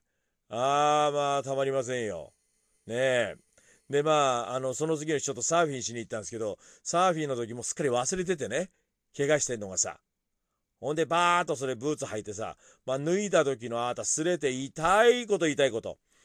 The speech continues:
まあ、あの、要するに足が冷たいんで、ウェット地のブーツみたいなやつがあるわけですよ。ゴムのブーツみたいな。で、それ履いて、まあ、脱ぐ時大変ですよ、痛くて。ねえ。でもあれか、もしかしたら、にゃんことか飼っ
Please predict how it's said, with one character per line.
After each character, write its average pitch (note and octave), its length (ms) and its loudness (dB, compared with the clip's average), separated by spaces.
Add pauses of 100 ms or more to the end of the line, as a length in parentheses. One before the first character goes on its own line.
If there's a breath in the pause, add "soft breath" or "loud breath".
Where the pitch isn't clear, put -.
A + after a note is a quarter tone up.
(260 soft breath)
ま G3+ 140 4
あ、 - 20 6
あ - 20 6
の、 A3 80 4
要 A3+ 100 4
す A3 100 -4
る A#3 40 -6
に G3 80 0
足 F#3 220 -2
が B3 100 -2
冷 G3+ 240 -4
た G3 160 2
い E3+ 100 -4
ん C#3 60 -10
で、 C#3 280 0
ウ E3 120 -8
ェ B3+ 120 -2
ッ - 60 -10
ト C4 140 -8
地 B3 140 -8
の A#3 80 0
ブ F#3+ 160 -12
ー D#4 80 -4
ツ G#3 120 -8
み D3+ 120 -6
た B2 100 0
い A2 60 -2
な A2 60 -4
や G2+ 60 -8
つ F#2 80 -14
が G#2+ 100 -4
あ B2 40 -4
る A#2 60 -6
わ F2 80 -10
け - 80 -20
で D2+ 60 -20
す - 100 -20
よ。 - 80 -20 (560)
ゴ D3 240 -2
ム C#3 80 -4
の A#2 80 -6
ブ A#2+ 100 -6
ー A2+ 60 -6
ツ F#2 80 -20
み F2+ 80 -16
た E2 80 -16
い - 20 -20
な。 C#2 60 -20 (500)
で、 C3+ 100 -10
そ F#3 140 -6
れ G3 80 2
履 F3+ 220 0
い F3 80 -2
て、 D3 100 0
ま B2 160 -4
あ、 C#3 60 0
脱 D#3+ 240 -2
ぐ C#4 180 -6
時 D3 320 -4
大 D#3+ 240 4
変 E3+ 100 4
で D#3 80 -4
す B2+ 100 -4
よ、 A#2+ 40 -2
痛 A2 140 -2
く - 80 -20
て。 - 180 -12 (720)
ね F2+ 100 -18
え。 D3 500 2 (1200)
で A#2 100 -6
も A2+ 100 -4
あ A#2 60 -4
れ C#3 100 -4
か、 D3+ 240 -2
も C3 140 -8
し - 80 -8
か E3 100 -4
し C#3 60 -6
た C3+ 140 -4
ら、 G2 300 -6 (320)
に A#2 140 -6
ゃ D#3 80 -2
ん F3+ 60 -8
こ E3 120 -6
と C3+ 120 -8
か A#2 120 -2
飼 A#2+ 120 -8
っ A2 60 -12